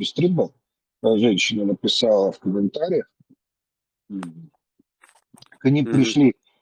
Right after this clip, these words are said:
Speaker 1: у них кошки живут, собачка и лиса пришла. Ну, лиса пришла, э, жить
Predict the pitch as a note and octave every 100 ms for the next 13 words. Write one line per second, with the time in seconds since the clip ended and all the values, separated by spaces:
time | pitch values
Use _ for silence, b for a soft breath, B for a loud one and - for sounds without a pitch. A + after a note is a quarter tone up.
0 | - C3+ - G#3 A#3+ - G#3+ F3+ F3 D#3+
1 | - C3+ C#3 G#3 - - F3 C3 F#3+ A3
2 | G#3 - B2 G#2+ - _ _ _ A2+ G#2+
3 | - A#2 G#2 - _ _ _ _ - D#4
4 | C4+ - G#3+ - F3 - D3 C#3 _ _
5 | _ _ B2+ B2+ C3 B2+ B2 C#3 C#3+ -
6 | -